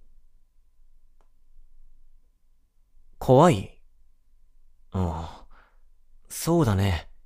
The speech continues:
密室だし、一人になるし、暗くなると思う。大丈夫。怖がることないって。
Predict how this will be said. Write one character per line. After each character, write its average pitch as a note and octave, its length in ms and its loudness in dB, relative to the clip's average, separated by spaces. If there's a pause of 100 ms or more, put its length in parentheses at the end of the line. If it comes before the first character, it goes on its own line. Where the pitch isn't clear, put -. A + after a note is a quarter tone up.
(640)
密 C3 180 4
室 - 160 -2
だ G3 80 8
し、 A2 480 2 (400)
一 - 280 0
人 D#3 140 6
に G2 100 4
な F#2+ 120 2
る F#2 60 0
し、 - 300 -6 (960)
暗 A2 240 6
く C3 120 6
な C3 100 10
る B2 80 6
と F2+ 140 0
思 E2+ 200 0
う。 - 60 -8 (2000)
大 G#2 240 6
丈 A2 200 6
夫。 G#2 160 4 (840)
怖 A2 240 4
が G3 100 2
る D#3+ 80 2
こ G#2 100 -2
と F2+ 120 2
な F#2 100 6
い F#3 40 4
っ - 40 0
て。 A2+ 260 2